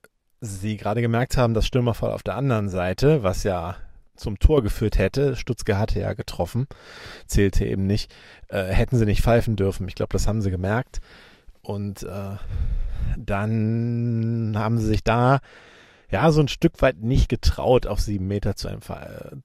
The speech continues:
zu entscheiden. Vielleicht war das auch so, ähm, aber mein erster Impuls war,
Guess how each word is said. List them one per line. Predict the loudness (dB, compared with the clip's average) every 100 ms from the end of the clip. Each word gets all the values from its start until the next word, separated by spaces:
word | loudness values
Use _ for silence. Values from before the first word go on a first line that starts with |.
| _
zu | -4 -2
entscheiden. | 0 0 0 -2 -6
Vielleicht | -2 4 4 4
war | 2 4
das | 4 2
auch | -2 -4
so, | -2 2 4 2 -2 _ _ _ _ -6
ähm, | -2 0 -2 -2 -6
aber | -4 -2
mein | 0 0
erster | -2 -2 2
Impuls | 4 6 4 2
war, | 0 0 0